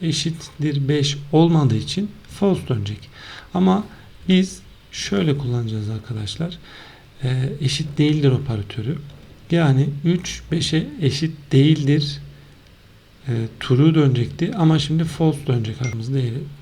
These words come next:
tutalım arkadaşlar. Arkadaşlar true'yu gördük. Çünkü üç beşe eşittir dediğim zaman false dönecekti. Sonucu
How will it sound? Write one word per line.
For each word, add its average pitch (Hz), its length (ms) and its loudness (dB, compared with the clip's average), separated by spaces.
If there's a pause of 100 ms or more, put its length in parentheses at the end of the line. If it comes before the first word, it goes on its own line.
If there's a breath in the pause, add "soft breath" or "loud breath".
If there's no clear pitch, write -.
(160)
tutalım 117 420 -4
arkadaşlar. 110 680 -8 (2500 loud breath)
Arkadaşlar 127 500 -2
true'yu 143 460 -4
gördük. 139 420 0 (340 loud breath)
Çünkü 143 460 0 (180)
üç 175 380 0 (480)
beşe 143 380 2 (260)
eşittir 139 600 0
dediğim 131 280 4
zaman 143 320 0
false 160 400 -2
dönecekti. 120 640 0 (360 loud breath)
Sonucu 147 800 4